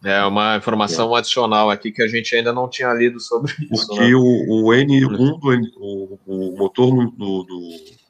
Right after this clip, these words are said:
Speaker 2: o outro motor do número dois, ele, ele não reduz, mas ele reduz alguma coisa também. Então a gente tava achando, ou ainda acha que isso possa ser, é, eles reduzem o motor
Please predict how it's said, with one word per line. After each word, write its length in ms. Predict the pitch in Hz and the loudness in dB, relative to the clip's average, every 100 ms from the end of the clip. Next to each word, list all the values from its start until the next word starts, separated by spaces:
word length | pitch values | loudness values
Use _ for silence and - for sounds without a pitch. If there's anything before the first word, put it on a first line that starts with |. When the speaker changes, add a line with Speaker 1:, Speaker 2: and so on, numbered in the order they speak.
| _ | _
Speaker 2:
o 100 | 98 | 2
outro 180 | 110 104 | 2 4
motor 480 | 98 - 117 123 - _ _ | 2 4 4 4 2 _ _
do 340 | - 82 82 80 | -6 -2 -2 -2
número 580 | 87 87 85 82 78 - | -2 0 0 -2 -6 -8
dois, 360 | - 127 - - _ _ _ _ _ - | 0 0 0 -6 _ _ _ _ _ -4
ele, 880 | 98 104 104 110 110 110 110 104 - - | 2 2 4 4 4 4 4 0 -4 -4
ele 360 | 98 101 101 | -2 0 0
não 240 | 104 120 131 | 2 4 4
reduz, 500 | 135 101 123 139 - | 2 2 0 0 0
mas 240 | 117 117 | 0 0
ele 160 | 127 120 | 0 2
reduz 380 | 127 123 131 127 | 0 -2 -4 -2
alguma 420 | 117 131 135 131 | -2 0 0 0
coisa 240 | 127 117 | -4 -6
também. 560 | - 131 120 110 95 90 _ _ _ _ _ - | -4 -2 2 0 0 -6 _ _ _ _ _ -12
Então 300 | 101 110 117 | -6 0 0
a 40 | |
gente 260 | 117 127 - | 0 -4 -2
tava 240 | 123 120 | 0 0
achando, 500 | 123 - 113 113 113 - _ _ - | 0 0 0 0 -4 -10 _ _ -8
ou 180 | 117 117 | 0 2
ainda 360 | 113 107 104 | 2 2 2
acha 260 | 107 - 95 | 0 -2 -10
que 120 | - | -12
isso 160 | 120 - | -14 -10
possa 340 | - 110 110 | -4 -4 -4
ser, 400 | 104 - 98 95 95 _ _ _ _ _ - | -8 -6 -4 -4 -6 _ _ _ _ _ -10
é, 80 | |
eles 560 | - 92 90 - 98 95 | -6 -4 -4 -4 -6 -4
reduzem 440 | 107 101 131 120 | -6 -4 -2 0
o 40 | 117 | 0
motor 540 | 113 - 104 104 104 | 0 0 2 0 0